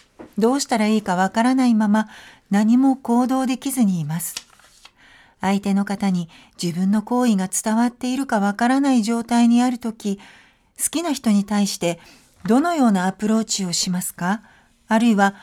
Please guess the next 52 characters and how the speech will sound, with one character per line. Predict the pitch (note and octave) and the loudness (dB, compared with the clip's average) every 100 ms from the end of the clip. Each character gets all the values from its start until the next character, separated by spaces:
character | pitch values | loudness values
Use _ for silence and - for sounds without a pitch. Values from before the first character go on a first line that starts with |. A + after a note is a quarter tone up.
| - - _ _ - | -20 -20 _ _ -2
ア | A#3 | 0
プ | C#4+ | 2
ロ | D#4+ D#4+ | 2 2
ー | |
チ | D4+ | 0
せ | - - C4 | -6 -2 -2
ず | A#3+ | 0
に | F#3+ E3 - _ _ _ - | 0 -2 -8 _ _ _ -10
じ | E3 A3 | -2 -2
っ | - - | -4 -6
く | B3 | 0
り | G#3+ - _ _ _ _ | 0 -2 _ _ _ _
機 | - C4 | 0 4
が | A#3 G3+ | 6 4
熟 | F3+ F#3 - | 0 -4 -4
す | - B3 | 2 4
の | A3 | 4
を | E3 | 2
待 | D3+ D#3+ | -2 -6
ち | G3 | -2
ま | F#3 | -2
す | G3 - | -4 -6
か？ | E3+ G#3+ A#3 _ _ _ _ _ _ _ - | -6 -6 -6 _ _ _ _ _ _ _ -4
取 | G3 | -2
り | G3+ | 0
留 | G3 G3 | 0 2
め | |
も | G3+ | 2
な | G3+ | 0
い | G3 | 0
話 | F#3+ F#3+ G3+ | -2 -4 -4
で | F#3+ | -8
恐 | F#3+ - G#3 | -8 -8 -6
縮 | - A#3 | -6 -6
で | A#3 | -6
す。 | B3 - - - - - | -6 -10 -20 -20 -20 -2
ア | C4 | 0
ド | C#4 | 2
バ | C4+ C4 | 2 0
イ | |
ス | A#3+ A#3 | 0 -4
い | |
た | A#3 | -4
だ | A#3 A#3+ | -4 -2
け | |
ま | C4 C#4 | -2 -2
す | C#4 - | -4 -4
と | A#3 - _ _ | -4 -4 _ _
幸 | - F3 E3+ F3 | -8 -6 -6 -6
い | F3 | -6
で | F3 | -8
す。 | F3+ - | -8 -12